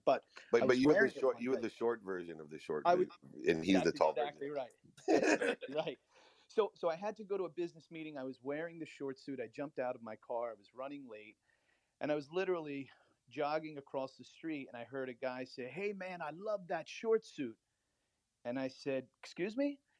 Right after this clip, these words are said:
Speaker 1: He said, "I love that short suit." So I stopped in my tracks,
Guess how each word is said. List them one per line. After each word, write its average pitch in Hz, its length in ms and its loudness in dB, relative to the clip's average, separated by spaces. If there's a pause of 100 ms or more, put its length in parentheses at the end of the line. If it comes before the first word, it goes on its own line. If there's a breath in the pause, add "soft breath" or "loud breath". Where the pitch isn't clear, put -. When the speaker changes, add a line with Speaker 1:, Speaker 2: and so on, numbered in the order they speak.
(120)
Speaker 1:
He 165 120 -4
said, 165 220 0
"I 139 100 0
love 214 320 -4
that 190 220 -2
short 240 340 0
suit." 143 320 -10
So 135 220 -6
I 123 60 -4
stopped 202 500 -6
in 196 100 -6
my 156 140 -4
tracks, 143 600 -6